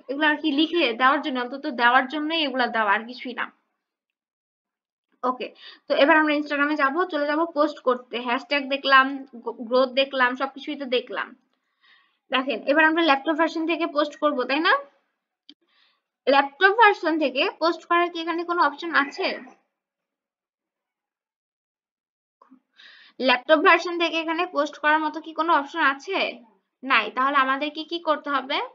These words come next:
mobile ভার্সনে যেতে হবে। laptop থেকে mobile version আমরা যেতে পারি? আমরা right বাটনে click করে inspect করে ফেললাম। inspect করার পরে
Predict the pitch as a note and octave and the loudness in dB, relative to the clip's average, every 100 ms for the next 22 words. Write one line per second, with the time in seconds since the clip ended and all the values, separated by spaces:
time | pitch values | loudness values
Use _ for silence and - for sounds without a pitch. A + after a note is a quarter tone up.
0 | _ _ _ _ _ _ _ _ _ _ | _ _ _ _ _ _ _ _ _ _
1 | _ - A#3+ A#3+ A#3 A3+ G#3+ - G#3+ A3 | _ -12 -8 -6 -6 -6 -6 -8 -12 -12
2 | - B3+ G#3 G#3 G#3 A3+ C4 C4 C#4+ C#4+ | -14 -10 -8 -6 -6 -6 -12 -12 -10 -8
3 | C4 B3+ C4+ C4+ C4+ C#4 C#4 C#4 B3+ D4 | -6 -6 -4 -6 -6 -6 -6 -4 -6 -2
4 | F4 F4 A3+ A3+ _ _ _ _ _ _ | 0 0 -2 -6 _ _ _ _ _ _
5 | _ A#3+ C4+ C4+ B3+ A#3+ C4 C4+ C#4+ D4 | _ -2 0 2 2 2 -2 -2 -4 -4
6 | C#4 C#4 C4 C#4 F4 D#4 D4 - C#4 - | -6 -4 0 2 2 0 -4 -6 -6 -4
7 | B3+ C#4 C#4 C4 D#4 D#4+ C#4 C#4 C#4 - | -2 -2 -4 -2 -2 0 -4 -4 -8 -4
8 | C4+ C4 C#4 G4 - - B3+ D4 | -2 -2 -2 -8 -14 -2 2 2